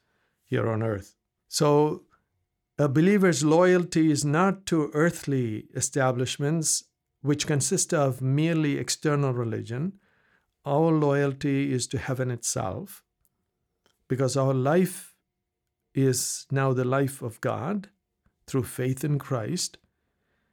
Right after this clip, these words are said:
Our citizenship is from heaven, from where we await a Savior, who will one day, when he comes, transform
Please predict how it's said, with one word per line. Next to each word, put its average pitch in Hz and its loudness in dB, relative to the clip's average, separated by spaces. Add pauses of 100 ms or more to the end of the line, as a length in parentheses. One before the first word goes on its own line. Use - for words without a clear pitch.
(140)
Our 143 4
citizenship 151 0
is 123 -2
from 120 -6
heaven, 220 -4
from 160 -4
where 156 -4
we 165 -2
await 143 -2
a 131 -4
Savior, 117 -2 (760)
who 151 2
will 151 4
one 156 4
day, 151 0
when 123 -4
he 139 -2
comes, 151 -4
transform 139 -2